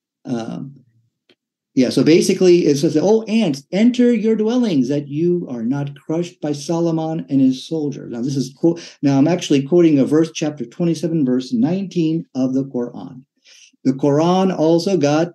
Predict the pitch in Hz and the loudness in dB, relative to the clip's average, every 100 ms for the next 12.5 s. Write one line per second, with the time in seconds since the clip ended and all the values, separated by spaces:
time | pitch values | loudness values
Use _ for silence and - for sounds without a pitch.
0 | _ 165 170 - - 139 127 - 160 175 | _ 0 0 -4 -6 -4 -4 -4 -2 0
1 | 175 175 175 139 147 139 117 135 127 151 | 0 0 -4 -6 -6 -8 -6 -6 -4 -6
2 | 139 139 139 123 143 143 143 143 - 214 | -4 -4 -2 -2 -4 -2 -4 -6 -8 -6
3 | 240 226 226 226 214 214 190 165 170 175 | -4 -4 -4 -2 -2 -2 -2 -2 -4 -8
4 | - _ _ 349 339 220 185 147 120 113 | -20 _ _ -6 -2 -2 -2 -4 -2 -6
5 | 104 104 - 113 120 120 110 107 80 - | -8 -14 -12 -12 -12 -10 -8 -8 -10 -16
6 | _ _ _ _ _ _ _ _ - 175 | _ _ _ _ _ _ _ _ 0 4
7 | 185 147 120 139 147 131 - - - 131 | 4 2 2 2 2 -2 -10 -12 -2 2
8 | 165 160 170 165 139 98 - - 160 165 | 4 2 2 2 0 -4 -10 -8 -4 -2
9 | 160 160 143 135 147 147 160 160 123 110 | -4 -2 -4 -4 -4 -8 -4 -4 -2 -4
10 | 104 131 139 160 226 247 214 190 - 185 | -2 -4 -4 -4 0 0 0 -6 -6 -6
11 | 190 185 170 151 170 185 165 156 156 143 | -4 -4 -2 -2 -2 -2 -4 -6 -6 -6
12 | 143 135 107 - | -6 -8 -10 -16